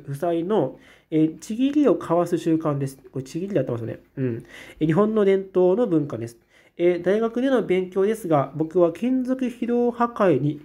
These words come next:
え、金属疲労破壊ってなんですか？なるほど。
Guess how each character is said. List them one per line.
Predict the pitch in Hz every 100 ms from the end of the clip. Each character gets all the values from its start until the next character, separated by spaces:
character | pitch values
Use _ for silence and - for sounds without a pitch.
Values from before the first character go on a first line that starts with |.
| _
え、 | 190 190 - _ _
金 | - 208 262 254
属 | 254 240
疲 | 220 233
労 | 233
破 | 233
壊 | 233 160
っ |
て | -
な | 127
ん |
で | 123
す |
か？ | - 123 - _ _ _ _ _ _ _ _ _ _ _
な | -
る | 156
ほ | 143
ど。 | 131